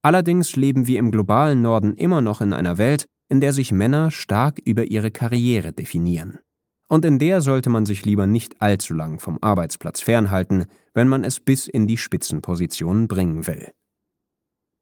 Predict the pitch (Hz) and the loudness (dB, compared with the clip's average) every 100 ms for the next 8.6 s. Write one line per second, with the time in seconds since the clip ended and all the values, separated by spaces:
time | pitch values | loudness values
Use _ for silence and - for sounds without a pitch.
0 | _ - 170 175 196 165 131 113 120 104 | _ -2 0 2 0 0 2 2 2 2
1 | 87 98 117 143 156 - 98 - 101 95 | 0 0 0 0 -2 -4 -6 -2 0 0
2 | 87 92 113 120 85 - 113 120 - 98 | 0 0 2 0 -2 -2 0 0 0 0
3 | 104 107 98 - 87 82 95 120 120 98 | 2 0 -2 -6 -8 -2 2 2 2 -2
4 | 90 - 82 160 - 139 110 - 107 107 | -2 -4 -4 -4 0 2 2 0 0 0
5 | 104 _ _ - 113 139 156 151 120 110 | -2 _ _ 0 2 2 0 -2 -2 0
6 | 117 117 117 123 117 101 80 - - 87 | 2 2 0 0 2 0 -2 -6 -6 -6
7 | 80 - - _ _ _ - 117 110 139 | -6 -12 -14 _ _ _ -2 -2 0 -2
8 | - 208 82 64 - | 0 0 0 -6 -16